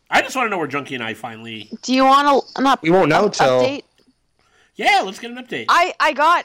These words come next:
Speaker 2: bitched at by, uh, Polly. Po-, what the, what the fuck is Polly's question?
Speaker 1: Well, I was about to say,
Speaker 2: Shit. Polly's
Speaker 1: Polly didn't
Speaker 2: bitching
Speaker 1: even
Speaker 2: at
Speaker 1: give
Speaker 2: me
Speaker 1: us
Speaker 3: No,
Speaker 2: for
Speaker 3: Polly.
Speaker 2: not
Speaker 3: Yeah, Polly didn't
Speaker 2: giving
Speaker 3: give
Speaker 2: him
Speaker 3: us
Speaker 2: an
Speaker 3: one.
Speaker 2: update, and he doesn't give
Speaker 3: Polly's
Speaker 2: us
Speaker 3: on
Speaker 2: shit.
Speaker 3: the, so we're actually in a, we're actually in a fight with Polly.
Speaker 1: Oh, are we?
Speaker 2: Fuck.
Speaker 3: Yeah, we're in a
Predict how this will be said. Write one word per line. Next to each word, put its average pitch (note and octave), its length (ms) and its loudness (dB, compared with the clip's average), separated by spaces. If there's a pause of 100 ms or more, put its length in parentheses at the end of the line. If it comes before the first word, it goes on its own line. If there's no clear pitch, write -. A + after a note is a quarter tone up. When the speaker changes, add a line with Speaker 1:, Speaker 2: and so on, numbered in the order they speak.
(120)
Speaker 2:
bitched - 380 -10
at A3+ 340 0
by, F#3+ 680 -2
uh, G3 400 -16
Polly. G3 640 0 (480)
Po-, G4 160 0
what A4 160 -6
the, D#5+ 80 -2 (180)
what B4+ 140 -10
the D#5+ 80 -6 (100)
fuck C#5+ 180 -8
is - 100 -10
Polly's C#5+ 360 -10
question? D#3+ 600 -10 (160)
Speaker 1:
Well, G3+ 140 2
I B3 40 4
was A3 100 -6
about G3 140 -6
to - 40 -12
say, A3 200 -2
Speaker 2:
Shit. - 360 -4 (360)
Polly's - 240 4
Speaker 1:
Polly - 160 2
didn't G3 180 -6
Speaker 2:
bitching - 40 -6
Speaker 1:
even F#3 160 -6
Speaker 2:
at - 80 -12
Speaker 1:
give F#3 140 -2
Speaker 2:
me C#3+ 260 -2
Speaker 1:
us - 340 -16
Speaker 3:
No, D#3+ 80 -4
Speaker 2:
for D3 40 -8
Speaker 3:
Polly. D#3+ 300 4
Speaker 2:
not D3+ 140 2
Speaker 3:
Yeah, D3 120 2
Polly D3 240 2
didn't D3+ 160 -2
Speaker 2:
giving C#3+ 140 -4
Speaker 3:
give D#4+ 80 -6
Speaker 2:
him A#3+ 60 -4
Speaker 3:
us - 20 -2
Speaker 2:
an G#3 40 0
Speaker 3:
one. G3+ 80 -4 (220)
Speaker 2:
update, G3 220 -10
and B3 100 -12
he B3 60 -12
doesn't C4+ 240 -12
give A3+ 160 -6
Speaker 3:
Polly's G3 420 4
Speaker 2:
us E3 140 2
Speaker 3:
on C3+ 140 0
Speaker 2:
shit. - 80 -16
Speaker 3:
the, - 200 -20
so F3 120 0
we're D#3+ 200 2
actually G#3+ 280 2
in F3 80 -4
a, D3 80 -4 (260)
we're D3+ 80 -2
actually F#3 180 -2
in G#3+ 60 0
a - 20 -2
fight C#3+ 180 -2
with C3 120 -6
Polly. A#2+ 300 -2 (680)
Speaker 1:
Oh, A3 160 2
are A3 160 4
we? F#3+ 120 -2
Speaker 2:
Fuck. A2+ 80 -8
Speaker 3:
Yeah, - 0 -
we're - 20 -16
in - 60 -18
a - 20 -20